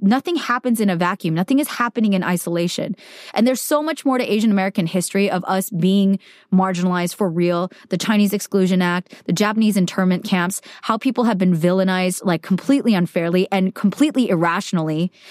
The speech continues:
and why psychopaths like Trump saying Chinese virus, deciding as a leader to label something as the Chinese virus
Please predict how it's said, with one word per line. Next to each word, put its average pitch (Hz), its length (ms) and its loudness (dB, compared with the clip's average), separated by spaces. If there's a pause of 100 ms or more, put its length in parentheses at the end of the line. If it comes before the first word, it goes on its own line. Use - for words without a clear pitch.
(160)
and 208 240 2
why 233 420 0 (640)
psychopaths 233 720 -2
like 180 200 -2
Trump 208 300 -2
saying 175 460 -2 (260)
Chinese 226 420 2
virus, 165 360 -2
deciding 285 580 0
as 262 140 -2
a 190 80 0
leader 180 480 0
to - 160 -6
label 202 360 0
something 190 400 -4
as 180 180 -2
the 190 80 -4
Chinese 180 420 -2
virus 180 480 -4